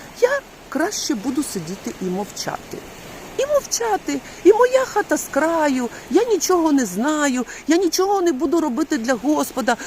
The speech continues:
тому що, а раптом я зроблю не так, як потрібно, а раптом я упаду. І що далі?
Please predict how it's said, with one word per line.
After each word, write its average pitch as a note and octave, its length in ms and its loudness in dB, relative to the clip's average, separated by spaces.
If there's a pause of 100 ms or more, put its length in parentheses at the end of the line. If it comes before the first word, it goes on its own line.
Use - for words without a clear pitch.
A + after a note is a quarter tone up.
(160)
тому D4+ 220 6
що, - 240 2
а A#3 120 -4 (120)
раптом G3+ 720 0
я G#3 120 0
зроблю A3 600 -2
не G#3+ 180 2 (100)
так, G3+ 180 0 (120)
як G#3+ 140 -4 (140)
потрібно, E3+ 840 -4 (380)
а A#3 140 0
раптом A#3 840 0
я G3 180 2
упаду. A#3+ 680 -2 (400)
І A#3+ 80 2
що - 280 0
далі? G#3+ 420 0